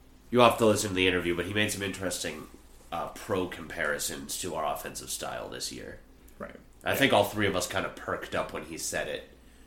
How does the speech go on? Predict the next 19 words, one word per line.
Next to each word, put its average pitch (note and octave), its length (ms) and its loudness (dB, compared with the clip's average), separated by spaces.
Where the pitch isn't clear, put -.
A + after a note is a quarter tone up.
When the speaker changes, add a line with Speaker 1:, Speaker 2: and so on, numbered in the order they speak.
Speaker 1:
uh, D2 280 -2
'cause D#2+ 180 -8
as D#2 120 -6
much F2+ 240 0
as E2+ 160 -4
we E2+ 120 0
want D#2+ 260 -2
to - 160 -4
entirely A2 680 4
blame F2+ 520 0
Jordan E2+ 300 -2
Addison D#2+ 500 -2
leaving D#2+ 400 -4
on, D2+ 580 -4
um, A1 480 -4
us G2+ 360 4
being F2 300 2
a E2+ 80 4
have-not E2 840 2